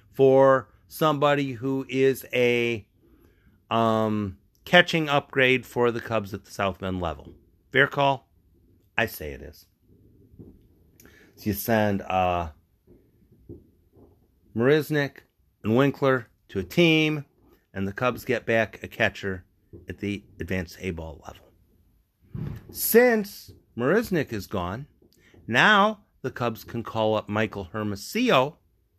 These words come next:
to the parent club. They can also bring back up, bring up to the major leagues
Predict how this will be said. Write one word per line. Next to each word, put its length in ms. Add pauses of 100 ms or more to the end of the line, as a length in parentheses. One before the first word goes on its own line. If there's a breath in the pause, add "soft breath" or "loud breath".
(880)
to 100
the 80
parent 320
club. 220 (1120 loud breath)
They 120
can 180
also 320
bring 280
back 400
up, 320 (1300 soft breath)
bring 320
up 280
to 120
the 100
major 340
leagues 260